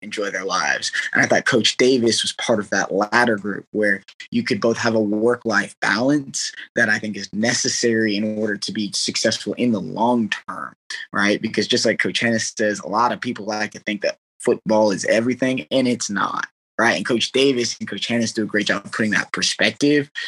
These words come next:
so that as a young coach, I have the ability to be flexible in how I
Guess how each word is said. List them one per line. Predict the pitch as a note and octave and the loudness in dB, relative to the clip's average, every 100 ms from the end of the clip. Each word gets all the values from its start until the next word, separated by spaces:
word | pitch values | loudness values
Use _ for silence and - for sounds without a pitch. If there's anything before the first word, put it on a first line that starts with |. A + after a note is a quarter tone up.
| - | -4
so | - A2 | 0 2
that | G#2+ | 4
as | G#2 G2+ | 2 0
a | |
young | G#2 G#2+ G2+ | -2 -2 -4
coach, | - A2+ A2+ - - | -2 0 0 -2 -4
I | G#2 B2 C3 C3 A#2+ G#2+ - - C3+ | 0 2 4 2 0 -4 -12 -4 0
have | C3+ | 2
the | A#2 A2+ | 2 -2
ability | G2 - C#3 D3+ C#3 B2 A2 _ _ - | -2 0 2 4 2 -2 -8 _ _ -10
to | A#2 A2+ A2 G#2 | -6 -4 -4 -4
be | F2 C#3 | -2 -2
flexible | C#3 - B2+ - A#2+ A2 G#2 | -2 -2 -2 -4 -4 -4 -4
in | F#2+ | -6
how | G2+ A#2 A#2+ | -2 0 2
I | A2 G#2+ G2 F2+ | 2 0 -2 -6